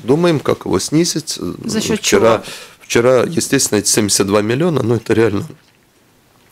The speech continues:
Speaker 1: будет, э, сумма меньшая, на которую решили, скажем так, это надо называть вещи своими именами, оштрафовать Рижскую думу. Это тридцать восемь миллионов.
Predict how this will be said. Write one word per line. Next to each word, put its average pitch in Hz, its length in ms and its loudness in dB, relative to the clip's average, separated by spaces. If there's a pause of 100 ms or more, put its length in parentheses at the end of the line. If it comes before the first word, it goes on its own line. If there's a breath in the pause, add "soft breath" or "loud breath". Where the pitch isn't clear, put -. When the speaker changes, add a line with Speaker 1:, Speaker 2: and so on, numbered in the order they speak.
(160)
Speaker 1:
будет, 117 400 2
э, 104 300 0
сумма 98 340 2
меньшая, 120 560 2 (360 loud breath)
на 101 100 -2
которую 110 420 2
решили, 104 380 2
скажем 98 420 0
так, - 240 -2
это - 200 -6
надо 90 160 2
называть 87 360 2
вещи 85 220 -2
своими 87 380 2
именами, 104 360 2
оштрафовать - 640 -2
Рижскую - 340 -2
думу. 90 240 -2
Это - 160 -12
тридцать - 360 -4
восемь 90 280 -4
миллионов. 92 500 0